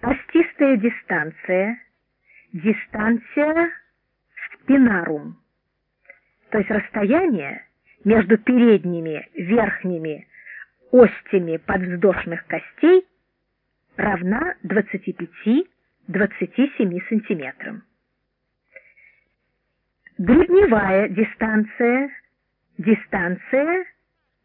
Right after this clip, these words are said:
крестарум, то есть расстояние между наиболее удаленными друг от друга точками гребней подвздошных костей равна двадцати восьми,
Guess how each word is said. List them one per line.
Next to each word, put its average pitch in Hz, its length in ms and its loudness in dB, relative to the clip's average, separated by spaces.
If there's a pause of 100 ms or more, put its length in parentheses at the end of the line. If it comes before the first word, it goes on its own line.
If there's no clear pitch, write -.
(100)
крестарум, 185 1040 0 (680)
то 269 100 4
есть 392 180 2
расстояние 202 680 0
между 202 320 2
наиболее 214 580 6
удаленными 190 600 0
друг 220 240 -2
от 254 120 0
друга 302 280 0
точками 175 540 -4
гребней 175 540 -2
подвздошных 262 720 -2
костей 294 640 -2 (600)
равна 180 600 -4 (400)
двадцати 190 500 -4
восьми, 185 560 -4